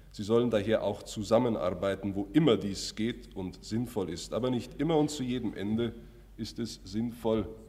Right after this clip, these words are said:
wo dadurch bloß weniger Aufwand entsteht. Wir sollten nicht auf schöpferische Vielfalt und selbstbewusste Unterschiedlichkeit verzichten,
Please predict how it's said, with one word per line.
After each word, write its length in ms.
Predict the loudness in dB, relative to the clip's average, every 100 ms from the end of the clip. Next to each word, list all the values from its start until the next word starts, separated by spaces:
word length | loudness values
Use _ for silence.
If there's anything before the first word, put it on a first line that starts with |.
| -20 -20 -18 -4
wo 100 | 0
dadurch 440 | 2 2 0 -4 -4
bloß 340 | -4 -4 -4
weniger 440 | -2 0 0 -2
Aufwand 420 | -4 -4 -2 -4 -4
entsteht. 680 | -10 -10 -6 -4 -4 -6 -18 -20 -20 -20 -20 -20 -20 -20 -20 -20 -20 -20 -20 -20 -8 4
Wir 120 | 6
sollten 480 | 10 10 10 6 6
nicht 280 | 6 6 8
auf 220 | 8 8
schöpferische 680 | 2 2 2 2 4 2 0
Vielfalt 580 | -2 -4 4 4 6
und 120 | 2 2
selbstbewusste 760 | 0 0 -4 -2 -4 -4 -4
Unterschiedlichkeit 1000 | -2 -2 -4 -4 -6 -6 -8 -4 -4 -4
verzichten, 840 | -8 -8 -6 -6 -6 -4 -4 -4